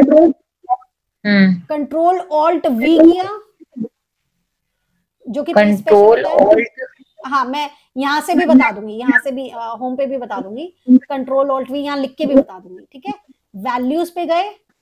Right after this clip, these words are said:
Speaker 2: कि भाई जो मेरी value है वो वैल्यू रह जाए, मुझे formulas नहीं चाहिए, ओके किया।
Speaker 1: ओके।
Speaker 2: तो ये यहाँ पे देखो,
Speaker 1: हम्म।
Speaker 2: अभी देखो मुझे check करने दो, देखो अब आप ऊपर देखो, formula bar में देखो, आपका formula चला
Speaker 1: हम्म।
Speaker 2: गया।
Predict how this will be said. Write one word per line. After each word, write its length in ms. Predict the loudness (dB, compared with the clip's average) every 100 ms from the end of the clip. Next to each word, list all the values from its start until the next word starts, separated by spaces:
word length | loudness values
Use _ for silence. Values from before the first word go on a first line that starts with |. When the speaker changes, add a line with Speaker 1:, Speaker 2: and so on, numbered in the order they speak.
| _
Speaker 2:
कि 180 | -2 -2
भाई 200 | 0 -6
जो 120 | -4
मेरी 180 | -6 -4
value 400 | -4 -4 -4 -2
है 80 | -2
वो 100 | 0
वैल्यू 400 | 2 2 0 -4
रह 140 | -6
जाए, 180 | -6 -6
मुझे 300 | -4 -4 -6
formulas 500 | -6 -8 -6 -8 -8
नहीं 180 | -8 -10
चाहिए, 320 | -12 -14 -18 _ _ _ _ -10
ओके 260 | -8 -8
किया। 300 | -6 -4 -4 -6 -12 _ _ 0
Speaker 1:
ओके। 360 | 0 0 -2 0 0 -2 _ _
Speaker 2:
तो 60 | -10
ये 180 | -8 -8
यहाँ 260 | -8 -10
पे 120 | -6 0
देखो, 420 | 2 2 0 -4
Speaker 1:
हम्म। 140 | -4
Speaker 2:
अभी 100 | -6
देखो 300 | -6 -4 -4
मुझे 180 | -4 -18
check 180 | -20 -20 _
करने 180 | -20 -18
दो, 180 | -20 -20 _ _ _
देखो 180 | -6 -4
अब 200 | -2 0
आप 140 | 0
ऊपर 200 | 0 -2
देखो, 140 | -2 -2
formula 320 | -4 -2 -2
bar 160 | -4
में 100 | -6
देखो, 300 | -8 -10 -16 -20 _ _ _ _ _ _ _ _ _ _ _ _ _ _ _ _ _ _ _ _ _ _ _ _ -12
आपका 320 | -12 -6 -6
formula 320 | -4 -4 2
चला 260 | 2 4 2
Speaker 1:
हम्म। 180 | 2
Speaker 2:
गया। 100 | 0